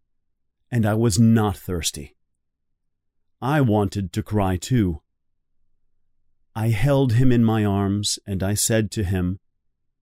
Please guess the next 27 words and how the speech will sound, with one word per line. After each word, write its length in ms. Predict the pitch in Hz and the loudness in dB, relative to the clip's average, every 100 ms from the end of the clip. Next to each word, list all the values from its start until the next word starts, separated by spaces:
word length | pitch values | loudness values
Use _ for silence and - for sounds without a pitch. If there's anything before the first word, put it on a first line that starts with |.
| _ _ _ _ _ _ - | _ _ _ _ _ _ -6
"I 180 | 113 | -4
can 160 | 120 98 | -2 -4
help 380 | 87 90 82 - | -4 -6 -10 -10
you. 200 | 80 76 _ _ _ _ _ _ _ _ _ _ | -14 -14 _ _ _ _ _ _ _ _ _ _
I 180 | 127 143 | -2 0
can 200 | 165 151 | 2 2
draw 400 | 110 131 127 127 | 2 0 0 0
a 100 | 117 | 2
muzzle 720 | 113 131 185 170 92 73 - _ _ | 4 6 4 4 2 -4 -10 _ _
for 260 | - 95 | -4 -2
the 120 | 85 | -2
sheep. 400 | 82 - 80 - - _ _ _ _ _ _ _ _ _ _ | -4 -4 -6 -8 -20 _ _ _ _ _ _ _ _ _ _
It 160 | 160 | -4
will 180 | 147 165 | 2 0
cover 380 | 143 175 160 160 | 0 -4 -2 0
the 120 | 143 | 0
sheep's 440 | 127 - 156 - 127 | 0 0 -2 -2 -2
mouth. 520 | 135 127 98 - - _ _ _ _ _ _ _ _ _ _ | 0 0 -2 -8 -18 _ _ _ _ _ _ _ _ _ _
Then 380 | 117 147 160 135 | 0 2 4 4
the 80 | 113 | 2
sheep 420 | - 131 120 - | 0 0 -2 -4
cannot 520 | - 110 113 165 151 | -2 2 4 2 -2
eat 160 | 120 95 | -4 -8
your 160 | 90 82 | -6 -8
flower." 520 | - 87 76 76 73 _ _ _ _ _ _ _ _ _ _ _ _ _ _ _ _ _ _ _ _ _ _ _ _ _ _ _ _ _ _ _ | -6 -8 -8 -10 -16 _ _ _ _ _ _ _ _ _ _ _ _ _ _ _ _ _ _ _ _ _ _ _ _ _ _ _ _ _ _ _
"Thank 460 | - - 139 117 - | -14 -2 0 0 -2
you," 260 | 92 82 | -6 -6